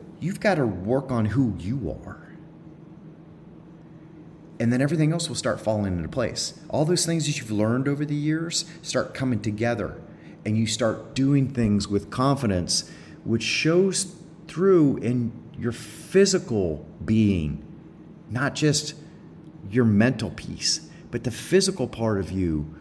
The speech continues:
will show confidence. And that's really big. I think relationships are built on people finding someone that they can be confident with or confident in, or helps build their confidence.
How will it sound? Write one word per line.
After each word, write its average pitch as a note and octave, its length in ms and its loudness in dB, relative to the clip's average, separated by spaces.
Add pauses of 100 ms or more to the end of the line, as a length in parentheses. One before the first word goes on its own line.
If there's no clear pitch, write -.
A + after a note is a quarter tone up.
(140)
will A2 140 -2
show A2+ 240 2
confidence. G#2+ 680 -4 (240)
And B2+ 340 -2 (260)
that's G#3 320 0 (160)
really C#3 360 2
big. - 600 -4
I C3+ 100 -4
think D3+ 320 -4 (280)
relationships D#3 760 4
are G#2+ 80 4
built G#2+ 280 2
on G#2+ 380 0 (340)
people D3 260 -2
finding C3+ 480 2
someone A#2+ 600 0 (460)
that - 440 0
they A2+ 120 4
can B2+ 200 0
be A#2+ 440 2 (340)
confident C3 520 -2
with A2+ 320 2
or E2 60 -8
confident A#2+ 680 -2
in, G#2 480 2 (260)
or A2+ 140 0
helps C3+ 200 0
build D3 380 2
their D#3 160 4
confidence. - 920 -6